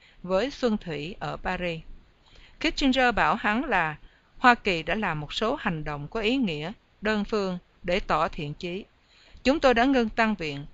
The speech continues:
Chúng tôi đã loan báo việc triệt thoái đơn phương hai mươi lăm ngàn người, và chúng tôi đã hứa là sẽ còn triệt thoái thêm nữa." Kissinger tưởng là đến phiên Hà Nội phải đáp ứng. Đúng như kiểu điều đình Tây Phương,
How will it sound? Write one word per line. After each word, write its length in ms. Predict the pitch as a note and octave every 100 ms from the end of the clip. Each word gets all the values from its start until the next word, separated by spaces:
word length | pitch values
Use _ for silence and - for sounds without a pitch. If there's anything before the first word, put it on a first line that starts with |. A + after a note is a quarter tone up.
| - - - - -
Chúng 180 | B3+
tôi 200 | - C4
đã 140 | A3+ F#3
loan 300 | A#3 A3 G#3
báo 240 | G3+ A#3+
việc 220 | B3 F3 -
triệt 220 | - D#3+ -
thoái 220 | G3 G#3+
đơn 220 | A3 G3+
phương 300 | - G3+ F3+
hai 160 | - G#3+
mươi 120 | G#3
lăm 280 | G#3 G3+ G3
ngàn 220 | E3 D3+
người, 260 | D#3+ D3+ C#3 _ - - -
và 120 | G3+
chúng 240 | G3 C4+
tôi 160 | D#4 C4
đã 160 | G3+ F#3
hứa 400 | A#3 A#3 C#4 G4
là 220 | G3+ F#3
sẽ 180 | E3 F#3
còn 320 | - F3+ D#3 -
triệt 140 | D#3
thoái 240 | - F#3+ A#3
thêm 280 | - A3 G3
nữa." 260 | D3+ D3 - - _ _ _ -
Kissinger 560 | - A#3 G3+ F#3 F#3 F3+
tưởng 300 | F3+ D#3 D#3+ A#3+ - - -
là 100 | G3+
đến 200 | G3 C#4
phiên 200 | D#4+ C4+
Hà 160 | B3+ F3
Nội 280 | D#3+ D#3
phải 220 | D#3+ E3+ E3
đáp 260 | G3+ A#3+
ứng. 200 | - A3 C#4 _ _ _ _ _ - - - -
Đúng 300 | - G3+ C4
như 120 | C#4 A3
kiểu 280 | F3+ D#3+
điều 200 | G3+ F3+
đình 260 | D#3+ E3 D3 -
Tây 140 | G3
Phương, 340 | F#3 G3+ F3